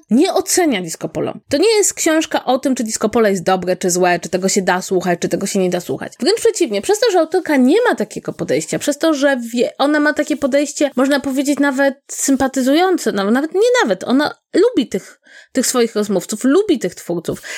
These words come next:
chce się od nich dowiedzieć jak najwięcej, jakby nie ocenia tej muzyki, ona ją zresztą w wstępie wrzuca na takie szeroko, jakby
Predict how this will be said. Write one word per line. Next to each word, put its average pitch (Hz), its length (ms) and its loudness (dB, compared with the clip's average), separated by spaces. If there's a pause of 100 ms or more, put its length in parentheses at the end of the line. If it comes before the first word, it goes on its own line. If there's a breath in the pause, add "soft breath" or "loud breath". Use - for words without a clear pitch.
chce 392 220 0
się 427 140 0
od 302 100 0
nich 262 140 -2
dowiedzieć 226 320 -2
jak 214 140 -2
najwięcej, 196 560 0 (100)
jakby 254 200 2
nie 311 160 4
ocenia 370 400 0
tej 220 140 0
muzyki, 202 420 0
ona 240 160 0
ją 277 100 2
zresztą 302 300 0
w - 40 -8
wstępie 311 600 -2
wrzuca 262 240 -2
na 294 100 -2
takie 302 220 -4
szeroko, 311 420 0
jakby 269 360 2